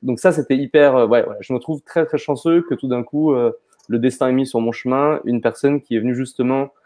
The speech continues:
euh, donner corps à quelque chose qui aurait peut-être été trop théorique, et tout d'un coup, là, il fallait juste sortir de la théorie et dire, « Bon, ok, j'y vais, je mets les mains dans le cambouis, et, et, et, et, et, et, et on,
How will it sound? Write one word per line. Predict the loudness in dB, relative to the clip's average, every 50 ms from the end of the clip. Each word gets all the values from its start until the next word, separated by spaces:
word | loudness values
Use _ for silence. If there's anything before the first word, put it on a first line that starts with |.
| _ _ _ _ _ _ _ _ 0
euh, | 0 2
donner | 4 4 6 6 6 4 2 0 2
corps | 4 6 6 6 6 4 2 2
à | 4 4 4 4 2
quelque | 0 -2 -4 -2 0
chose | 0 0 0 0
qui | -2 0 2
aurait | 2 2 2
peut-être | 0 -2 -2 -2 -2 -2
été | -2 -2 -4
trop | -4 -6 -4
théorique, | 0 0 0 0 0 0 -2 -4 -4 -4
et | -6 -6 -4
tout | -2 -2
d'un | -2 -2 -2
coup, | 0 2
là, | 2 2
il | 2 0 0
fallait | -2 -2 0 0 0 0
juste | -2 -6 -6 -6
sortir | -4 -4 -2 -2
de | -2
la | -2 -2
théorie | -2 -4 -2 0 0
et | 2
dire, « | 2 0 0
Bon, | 0 -2
ok, | 0 0 -2
j'y | -2 0 0
vais, | 2 2 2
je | 2
mets | 0 0
les | 0
mains | 0 0
dans | -2
le | -2 -2
cambouis, | -4 -4 -2 -2 -2 -2 -4 -6 _ _ -20 -20 _ _ -2
et, | 0 0 0
et, | 2 2 0 0 0
et, | 0 0 0 0 0 0 -2 -2
et, | -4 -2 -2 -2
et, | -2 -2 -2 -4 -4 -4 -4
et, | -4 -2 -2 -2 -2 -2 -4 -6 -6 -6 -4 -2
et | -2
on, | -2 -2 -4 -8 -10 -12